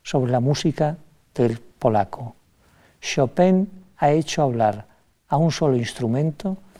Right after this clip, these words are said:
el lenguaje del infinito". Aunque la complejidad de su admiración recuerde su temporada valdemosina y admita rebajas. "Mozart es superior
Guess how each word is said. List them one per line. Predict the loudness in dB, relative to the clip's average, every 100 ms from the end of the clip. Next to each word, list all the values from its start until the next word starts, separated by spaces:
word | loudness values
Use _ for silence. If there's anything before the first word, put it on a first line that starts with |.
| -6 -4
el | 0
lenguaje | 0 4 4 4 -6 -8 -12 _
del | 0
infinito". | 0 -2 0 0 -2 -8 -12 _ _ _ _ _ -20 -20 -20 -20 -2
Aunque | 0 4
la | 4 4
complejidad | 2 0 0 4 4
de | 2
su | -2 -2
admiración | -2 -2 -2 0 -2 -2 -6 -10 _ _ _ -4
recuerde | -2 2 2 4 0
su | -2
temporada | -2 0 0 2 2
valdemosina | 0 0 0 -2 -2 0 0 -2 -4 -14 _
y | 4
admita | 4 4 2 0 0 -2 -2 -8
rebajas. | -2 0 0 0 -2 -6 -6 -14 -20 -20 -20 _ _ _ 2
"Mozart | 4 4 4 2 2 -6 -20 _
es | -4 -2
superior | -2 0 2 4 2